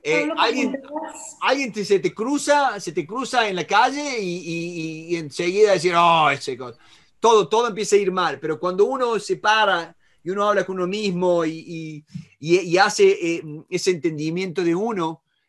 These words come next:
Speaker 1: entonces ahí todo empieza a ir bien porque uno ya se empieza a conocer y uno ya sabe dónde está.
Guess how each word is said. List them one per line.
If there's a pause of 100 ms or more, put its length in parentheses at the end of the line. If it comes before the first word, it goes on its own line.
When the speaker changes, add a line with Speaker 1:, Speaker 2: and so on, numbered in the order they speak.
Speaker 1:
entonces
ahí
todo
empieza
a
ir
bien
porque
uno
ya
se
empieza
a
conocer
y
uno
ya
sabe
dónde
está.